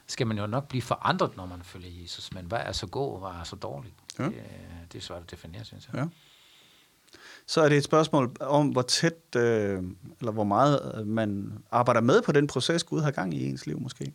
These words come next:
Speaker 1: Ja, præcis. For hvis du nu er en, der har siddet i fængsel, ikke, for røveri og mord og det hele, og du har et forkvaklet liv, og et virkelig forfærdeligt liv egentlig,
Speaker 2: Mm.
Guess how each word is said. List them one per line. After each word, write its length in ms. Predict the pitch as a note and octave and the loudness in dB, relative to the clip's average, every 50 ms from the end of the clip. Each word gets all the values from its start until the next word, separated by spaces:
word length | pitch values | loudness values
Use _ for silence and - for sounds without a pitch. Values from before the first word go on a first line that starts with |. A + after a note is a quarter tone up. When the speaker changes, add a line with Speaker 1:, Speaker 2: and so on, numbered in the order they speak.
| _ _ - | _ _ -2
Speaker 1:
Ja, 60 | A2+ | 0
præcis. 340 | A2 A2+ - F#3 E3+ - - | 0 0 0 -4 -6 -6 -6
For 100 | - - D3+ - - - - - - | -6 -6 -4 -6 -10 -12 -12 -14 -4
hvis 120 | _ B2 - | _ -2 2
du 120 | - F#3 | 4 4
nu 120 | E3+ D#3+ C#3 | 6 6 8
er 140 | A#2+ A2+ - | 6 6 4
en, 260 | - C3 A#2+ C3+ C3+ A#2+ | 4 2 2 2 4 4
der 100 | A#2+ G#2+ | 4 2
har 460 | F#2+ - A#2+ A2+ G#2+ G#2 G2 F#2 F#2+ | 4 4 4 4 4 4 2 0 -2
siddet 240 | F#2+ - - A#2 G#2+ | -4 -4 -4 -4 -6
i 20 | |
fængsel, 400 | G2 - G#2 G#2 A#2 A#2 - F#2 | -6 -8 -10 -10 -10 -10 -8 -8
ikke, 140 | G#2 A#2+ A#2+ | -8 -8 -8
for 460 | - - G2+ F#2+ F#2 F2+ F2+ F2 F2 F2+ F2 F2 F2 F#2 G2 F#2 - | -10 -10 -8 -8 -8 -8 -8 -8 -8 -8 -8 -8 -6 -6 -4 0 2
røveri 520 | A2 G2+ F#2+ F#2+ F#2 F#2+ G2 G2 G2+ G2+ - | 2 2 2 0 -2 -4 -4 -6 -6 -8 -8
og 120 | F#2+ F#2 | -8 -8
mord 460 | F2 F2+ G2 G#2 G#2+ G2+ F#2 F#2 F#2 | -6 -6 -4 -4 -4 -4 -4 -4 -6
og 80 | F#2 F#2+ | -6 -6
det 80 | G#2 G2 | -6 -8
hele, 460 | F#2 F#2+ F#2 F#2 F#2+ G2+ G2+ G2+ F#2+ | -8 -10 -10 -10 -10 -10 -8 -8 -8
og 240 | - - F#2 F2+ - | -8 -8 -8 -6 -4
du 140 | A2+ G#2+ | -4 -4
har 280 | G2 F2+ G#2 F#2+ F2+ F2 | -2 -2 -4 -4 -4 -6
et 280 | - G2+ F2+ - - - - | -8 -10 -12 -12 -14 -14 -14
forkvaklet 640 | - - - G#2+ - - - A2 G#2 G2+ - G#2+ F#2+ | -16 -8 -8 -6 -6 -4 -4 -2 -4 -4 -4 -8 -10
liv, 180 | F#2 G#2 G#2+ G#2 | -8 -8 -8 -6
og 80 | G#2 | -6
et 80 | G2+ G2+ | 0 2
virkelig 180 | B2+ A#2+ G2+ | 2 2 2
forfærdeligt 420 | F#2 G2+ - - B2 A#2 G2 F2+ F2 | 0 -4 -2 0 -2 -2 -2 -4 -10
liv 140 | F2+ F#2 F#2+ G2+ | -10 -12 -12 -10
egentlig, 260 | G2 F#2 F2+ F#2+ F2 | -10 -6 -6 -4 -6
Speaker 2:
Mm. 80 | D2+ | -6